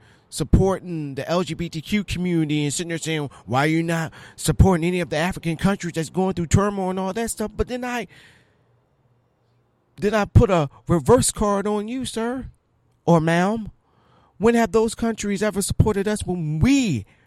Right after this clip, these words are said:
had problems? What money and what protests were they doing to help support us when police brutality happened? What marches were they having for Tamir Rice?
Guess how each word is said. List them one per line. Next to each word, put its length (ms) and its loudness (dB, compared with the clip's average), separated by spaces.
had 280 0
problems? 920 0
What 280 6
money 580 0
and 160 -4
what 220 -4
protests 500 2
were 160 -4
they 220 -2
doing 460 -4
to 180 -6
help 180 -2
support 400 -2
us 220 -4
when 140 -6
police 280 0
brutality 520 -4
happened? 340 -6
What 260 2
marches 440 -4
were 100 -2
they 140 0
having 260 2
for 160 -4
Tamir 400 -6
Rice? 540 -6